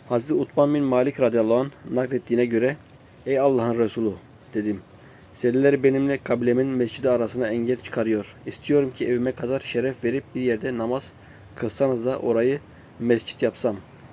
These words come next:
İnşallah bir arada geleyim." buyurdular. Beraberinde Hazreti Ebubekir olduğu halde huzuruyla evimizi şereflendirip izin isteyerek içeri girdiği zaman ilk iş olarak, "Nerede namaz kılmamı istersin?" diye sordu. Evin bir köşesini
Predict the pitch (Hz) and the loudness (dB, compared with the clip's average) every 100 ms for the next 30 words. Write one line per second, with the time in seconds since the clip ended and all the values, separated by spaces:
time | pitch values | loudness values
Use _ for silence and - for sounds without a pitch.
0 | - 131 - 131 127 120 120 113 110 113 | -12 -8 -2 0 0 -2 2 2 2 0
1 | 110 - - - - - - 120 123 135 | -2 -10 -20 -20 -20 -8 4 6 8 6
2 | 127 120 117 110 104 - - - - - | 2 2 4 4 0 -2 -18 -20 -20 -20
3 | - - - - - - - 117 117 123 | -20 -20 -20 -20 -20 -20 -4 4 6 8
4 | 127 139 143 127 127 143 123 123 123 117 | 6 4 0 -2 -2 0 2 4 2 0
5 | 135 120 123 131 117 117 131 117 120 120 | 0 2 0 -2 -2 0 -2 -2 -2 2
6 | 131 117 123 131 - - - - - - | 2 2 0 -4 -14 -20 -20 -20 -20 -20
7 | - 131 113 117 113 135 131 131 117 113 | -4 0 2 2 0 -4 0 2 2 2
8 | 113 117 127 - - 120 123 117 - 123 | 0 0 -4 -6 -8 -4 -4 -4 -2 -4
9 | 127 - 127 120 113 110 123 131 127 120 | -4 -2 -2 0 -2 0 -2 -2 -2 -2
10 | 135 127 139 127 - 120 123 131 131 127 | -2 -4 -6 -6 -6 0 0 0 0 2
11 | 127 117 113 123 - - 117 113 113 - | 2 2 2 0 -2 -4 -2 0 -2 -2
12 | 110 - 135 120 123 - 107 107 104 - | -4 -4 -8 -2 -2 -2 -4 -4 -8 -10
13 | - - - - 120 123 139 135 - 120 | -20 -20 -20 -2 2 4 2 -2 -2 -2
14 | 127 110 - 127 139 | -2 -2 -2 -2 -2